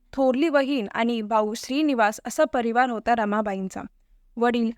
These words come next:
अनंत शास्त्री त्या काळी स्त्रियांनी शिक्षण घ्यावे या विचारांचे होते.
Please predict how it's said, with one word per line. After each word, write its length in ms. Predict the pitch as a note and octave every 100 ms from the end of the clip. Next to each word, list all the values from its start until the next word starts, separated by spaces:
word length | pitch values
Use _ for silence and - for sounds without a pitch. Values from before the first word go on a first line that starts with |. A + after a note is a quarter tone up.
| _ -
अनंत 340 | A#3 C#4 C#4+ D4+
शास्त्री 480 | D#4 C4+ C#4 A3+ A3+
त्या 140 | C4+ C4+
काळी 260 | C#4+ D4
स्त्रियांनी 440 | D4 C4+ B3+ A#3+ B3
शिक्षण 420 | B3 - D4 D4+
घ्यावे 340 | C#4 A3+ G#3 G3 _ _ A#3+
या 140 | B3+
विचारांचे 560 | C#4 - A3+ G#3 G#3 B3
होते. 320 | G#3+ F#3